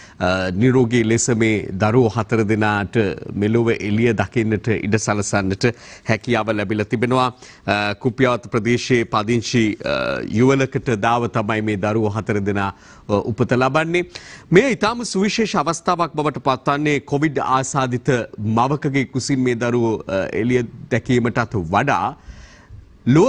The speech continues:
ප්‍රථම වතාවට තමයි, අ, කොවිඩ් ආසාදිත මවක් සිසේරියන් සැත්කමකින් දරුවෝ හතර දෙනෙක් එකවර ලෝකෙට බිහි කරන්නේ. ලෝකයේ මීට පෙර මේ කොවිඩ් වසංගත තත්ත්වය හමුවේ ඇමරිකා එක්සත් ජනපදයේ සහ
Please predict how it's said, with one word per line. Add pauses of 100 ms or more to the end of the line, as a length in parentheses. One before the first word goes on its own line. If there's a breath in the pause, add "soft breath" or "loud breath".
(120)
ප්‍රථම
වතාවට
තමයි, (160)
අ,
කොවිඩ් (100)
ආසාදිත
මවක්
සිසේරියන්
සැත්කමකින් (120)
දරුවෝ
හතර
දෙනෙක්
එකවර
ලෝකෙට
බිහි
කරන්නේ. (480 loud breath)
ලෝකයේ
මීට (120)
පෙර (400)
මේ
කොවිඩ්
වසංගත
තත්ත්වය
හමුවේ
ඇමරිකා
එක්සත්
ජනපදයේ
සහ